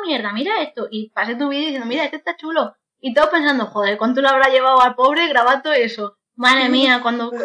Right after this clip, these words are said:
Speaker 1: como sea esto un tongo de verdad, pobrecillo", <laughs> y lo estuvimos comentando. Que, que sería,
Speaker 2: Pues
Speaker 1: que
Speaker 2: ya
Speaker 1: sería una
Speaker 2: verás
Speaker 1: pena.
Speaker 2: tú.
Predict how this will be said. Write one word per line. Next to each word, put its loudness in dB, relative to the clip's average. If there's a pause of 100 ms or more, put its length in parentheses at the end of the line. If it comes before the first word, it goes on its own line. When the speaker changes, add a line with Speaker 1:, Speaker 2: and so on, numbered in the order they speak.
(160)
Speaker 1:
como -10
sea -8
esto -6
un -4
tongo 0
de 0
verdad, 4
pobrecillo", -2
<laughs> 0
y -4
lo -6
estuvimos -6
comentando. -10 (600)
Que, -8
que -6
sería, -2
Speaker 2:
Pues 4
Speaker 1:
que 4
Speaker 2:
ya 0
Speaker 1:
sería 0
una 2
Speaker 2:
verás -6
Speaker 1:
pena. -4
Speaker 2:
tú. -14